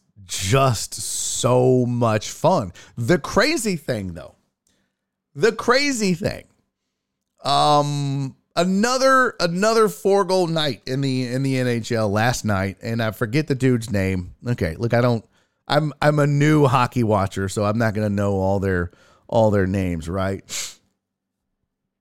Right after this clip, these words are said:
But two nights ago, um, somebody scored, uh, Pavelski. Yeah, Pavelski,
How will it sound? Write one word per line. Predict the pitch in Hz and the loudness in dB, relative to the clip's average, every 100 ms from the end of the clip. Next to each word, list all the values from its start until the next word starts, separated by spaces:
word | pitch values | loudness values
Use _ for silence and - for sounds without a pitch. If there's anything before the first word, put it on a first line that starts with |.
| - | -20
But | 98 139 143 143 131 | -4 2 2 0 -4
two | - 247 | -2 0
nights | 240 254 247 | 2 0 0
ago, | 247 247 247 254 247 220 | 0 2 6 6 6 2
um, | 175 185 185 185 180 180 175 170 165 160 156 151 147 139 127 123 127 151 | 0 2 2 4 4 6 6 6 4 2 0 0 0 0 -2 -6 -8 -8
somebody | 139 185 180 | -4 -2 0
scored, | 160 - 180 170 | 0 -2 0 2
uh, | 175 175 165 156 - | 2 4 4 2 -2
Pavelski. | - 175 160 190 - - 87 _ _ | 0 2 4 2 0 -6 -10 _ _
Yeah, | 131 131 90 - _ - | -4 -2 -4 -12 _ -6
Pavelski, | 147 135 190 - - 139 117 | -2 2 2 2 -2 -2 -2